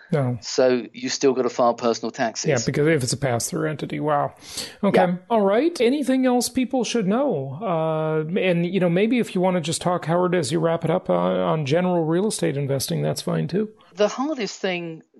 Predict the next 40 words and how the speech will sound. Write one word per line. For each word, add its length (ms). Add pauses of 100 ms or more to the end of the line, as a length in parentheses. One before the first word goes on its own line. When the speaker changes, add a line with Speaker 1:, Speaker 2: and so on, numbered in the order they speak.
Speaker 2:
that 160
our 120
clients 560
seem 340
to 120
find 640 (220)
is 480 (260)
reliable 560
property 360
management. 600 (180)
Speaker 1:
Oh, 260 (100)
tell 220
me 100
about 280
it. 220 (640)
<laughs> 140
We've 200
been 160
doing 220
this 160
for 160
fifteen 480
years, 420
and, 280
uh, 220 (400)
that 380
is 200
the, 340
uh, 300
biggest 520
challenge 460
we 140
face 360
on 120
a 80
daily 500
basis 640 (400)
is, 240
Speaker 2:
Yep. 100
Speaker 1:
uh, 160